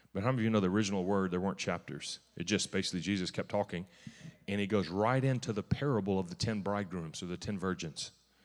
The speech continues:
Super interesting. Like, boy, that was a, a, a, a clear shift. Like, man, he just was going this direction,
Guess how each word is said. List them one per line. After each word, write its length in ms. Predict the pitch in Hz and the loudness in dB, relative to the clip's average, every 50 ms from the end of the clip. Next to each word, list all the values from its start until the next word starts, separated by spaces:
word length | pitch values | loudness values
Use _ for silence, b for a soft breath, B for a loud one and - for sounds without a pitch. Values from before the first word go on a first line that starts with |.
| b b b b b b | b b b b b b
Super 680 | - - - - 156 170 170 135 - - 95 85 90 | -6 -4 -2 2 2 2 2 2 0 0 0 2 2
interesting. 460 | 98 113 107 87 135 - - 85 85 | 0 0 0 0 -2 -4 -6 -8 -6
Like, 200 | 85 80 73 76 | -6 -8 -4 -2
boy, 120 | 95 101 | 0 2
that 120 | 92 113 139 | 2 2 2
was 140 | 151 104 80 | 2 0 -2
a, 180 | 76 76 73 - - - | -4 -6 -8 -10 -14 -12
a, 800 | 80 82 78 71 - - _ _ - - - - - - - - | -10 -8 -8 -8 -12 -16 _ _ -20 -20 -20 -20 -18 -10 -4 -4
a, 500 | 85 85 - - 92 82 82 - - 87 | -4 -4 -4 -6 -8 -8 -8 -10 -8 -8
a 40 | 92 - _ _ _ _ | -8 -8 _ _ _ _
clear 300 | - - - 127 127 107 | -10 -2 2 2 2 2
shift. 560 | 95 - - - 117 131 123 90 - - - - | 2 0 -2 -2 -2 -2 -4 -4 -6 -10 -10 -6
Like, 260 | 92 87 80 71 - | -6 -6 -6 -8 -10
man, 340 | 87 87 98 107 95 78 - | -8 -4 -4 -2 -2 -4 -4
he 80 | 85 95 | -6 -4
just 200 | 95 101 92 - | -4 -2 -4 -4
was 140 | 98 87 82 | -4 -6 -6
going 400 | 90 78 85 104 110 113 107 101 | -6 -6 -2 0 2 2 2 2
this 160 | 113 123 120 | 0 0 -2
direction, 540 | - 92 90 90 85 82 - - 101 117 | -2 -2 0 0 0 -2 -2 -6 -6 -8